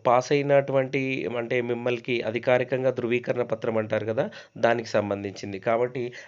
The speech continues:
రెండు ఉండవలసిందే. ఒకవేళ లేకుంటే రెండు మూడు రోజులు అనేటువంటిది సమయం ఇస్తారు, అప్పట్లోగా మీరు తెచ్చి ఇవ్వండి. ఓకే, ఇవి అభ్యర్థులు అడిగినటువంటి ప్రశ్నల్లో కొన్ని మాత్రమే,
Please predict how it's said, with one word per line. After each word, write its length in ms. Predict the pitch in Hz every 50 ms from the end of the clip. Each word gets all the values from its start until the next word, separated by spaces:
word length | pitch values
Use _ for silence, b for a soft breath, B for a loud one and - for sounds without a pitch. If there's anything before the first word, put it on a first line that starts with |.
| B -
రెండు 280 | 110 107 110 110 131
ఉండవలసిందే. 840 | 131 123 120 120 117 117 117 113 110 - 117 110 107 113 143 170 233 B B B B B B
ఒకవేళ 440 | 131 131 147 135 135 139 139 139 127
లేకుంటే 680 | 123 127 123 127 131 - 147 143 139 170 160 131 131 147
రెండు 200 | 139 131 127 131
మూడు 300 | 135 135 139 135 135 131
రోజులు 340 | 135 135 135 135 139 135 131
అనేటువంటిది 500 | 131 131 127 131 131 127 127 120 123 120
సమయం 360 | 107 117 117 113 123 123 123
ఇస్తారు, 360 | 123 120 - - 127 123 -
అప్పట్లోగా 600 | - - - - - 127 - 123 123 123 120 123
మీరు 300 | 120 120 117 117 160 233 - B B B B -
తెచ్చి 280 | - 110 110 - - 185
ఇవ్వండి. 500 | 180 120 95 98 95 90 92 98 90 - - _ _ _ _ _ _ _ _ _ _ _ _ _ _ _ _ _ _ _ _ _ - 123
ఓకే, 400 | 117 113 135 120 127 147 - - - - - -
ఇవి 420 | 135 131 139 135 120 120 - - - -
అభ్యర్థులు 540 | 120 110 107 135 131 135 - - 143 135 131
అడిగినటువంటి 680 | 127 120 120 117 117 120 120 110 120 117 113 110 110
ప్రశ్నల్లో 540 | 110 107 120 107 - - 120 110 107 110 120
కొన్ని 340 | 123 - 123 113 113 113 123
మాత్రమే, 580 | 127 123 113 110 110 110 104 107 113 147 185